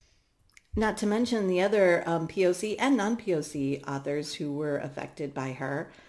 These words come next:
who, you know, maybe somebody would be interested in reading their book, but then they go to Goodreads and they see this one-star review saying how horrible it is.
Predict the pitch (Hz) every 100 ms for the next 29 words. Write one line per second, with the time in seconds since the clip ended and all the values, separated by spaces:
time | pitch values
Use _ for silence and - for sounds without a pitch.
0 | _ _ - 233 214 190 190 190 - -
1 | 190 160 185 202 190 190 202 - 208 226
2 | 202 220 - 214 240 262 285 - 226 202
3 | 190 185 180 170 156 160 147 165 160 160
4 | 160 160 165 170 202 202 185 156 139 151
5 | 151 156 170 165 160 - 170 170 185 170
6 | 165 180 220 185 160 151 151 151 175 220
7 | 196 147 147 139 135 139